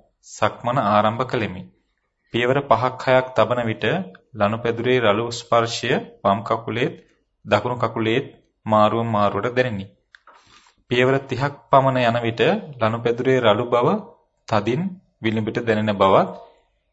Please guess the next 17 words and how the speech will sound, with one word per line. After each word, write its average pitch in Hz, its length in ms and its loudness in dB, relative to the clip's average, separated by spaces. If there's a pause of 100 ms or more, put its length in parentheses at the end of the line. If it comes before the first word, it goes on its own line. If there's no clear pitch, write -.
(140)
ඉදිරි 131 320 -2
ඇඟිලි 135 320 0
වලින් 131 300 0 (540)
පොළවට 127 420 2
තල්ලුවක් 127 500 2
දෙමින් 127 340 -2 (360)
පය 120 220 2
එසවෙන 120 400 2
බවත්, 104 340 4 (680)
කකුලේ 135 480 0
උඩ 123 180 -4
පැත්තට 139 460 -2 (1160)
වාතයේ 120 540 2 (360)
සිසිල් 147 440 -4
බවත් 139 380 2 (340)
හොඳින් 117 320 -4
දැනිනි. 101 380 0